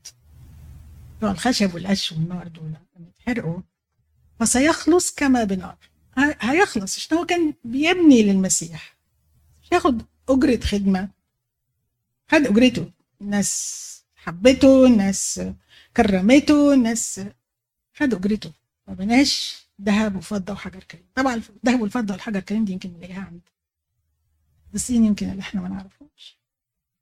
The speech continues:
فربنا يعني، يعني كل واحد حسب المجهود اللي بيعمله، السهر والجهاد والتعب والشغل وال-، والإخلاص في الخدمة وال-، وال-، حط المسيح قدام عينينا في كل لحظة.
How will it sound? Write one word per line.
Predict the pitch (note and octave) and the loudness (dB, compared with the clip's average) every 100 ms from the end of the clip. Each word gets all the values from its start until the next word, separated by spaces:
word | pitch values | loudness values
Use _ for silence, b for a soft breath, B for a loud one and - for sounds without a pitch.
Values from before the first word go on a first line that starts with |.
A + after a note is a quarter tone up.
| _ _ _ _ _ _ _ _ _ _ - | _ _ _ _ _ _ _ _ _ _ -2
فربنا | A#3 A#3+ E4 D#4 C#4+ | 0 2 4 4 4
يعني، | A#3+ A#3 A#3 A3+ G#3+ - | 2 0 0 0 -2 -6
يعني | G3+ G#3+ | -6 -6
كل | A3 C#4+ | -2 2
واحد | C#4 C4 C4 B3+ | 2 2 -2 -4
حسب | - B3 A3+ | -4 -2 0
المجهود | G3+ G3+ G#3+ A3+ | 0 0 2 2
اللي | G#3 | 2
بيعمله، | F#3 F#3+ G#3+ A3 A#3 _ _ _ - | -2 -2 -4 -4 -10 _ _ _ -20
السهر | - A#3+ G#3 F#3+ | -4 0 0 0
والجهاد | F#3 F#3+ D#3 F#3+ G3 F#3 | -4 -4 -6 -2 -2 -2
والتعب | F3+ F3+ - G#3 F#3 F#3 E3+ | -8 -12 -6 -4 -4 -10 -12
والشغل | E3+ F#3 _ _ _ - - - - F#3+ | -20 _ _ _ _ -8 -6 -6 -14 -20
وال-، | F3 _ _ _ _ _ _ | -20 _ _ _ _ _ _
والإخلاص | G3 F#3+ - A#3+ A#3+ | -8 -6 0 0 0
في | - | -4
الخدمة | G3 G#3+ G3 F#3+ F#3 | -6 -4 -2 -2 -4
وال-، | F3+ E3+ E3+ F3 F3 - _ _ _ _ _ - | -8 -12 -18 -20 -20 -20 _ _ _ _ _ -6
وال-، | G3 F#3+ - - _ _ _ _ _ _ | -6 -6 -14 -20 _ _ _ _ _ _
حط | - B3 _ - | -10 -10 _ -10
المسيح | G#3 G3+ F#3+ - - | -4 -2 -2 -2 -4
قدام | G#3+ G3+ G#3+ | -2 0 0
عينينا | F#3+ G#3 G3+ | 2 2 0
في | F#3+ | -2
كل | - G3 | -4 -6
لحظة. | F#3 - F3 | -8 -14 -20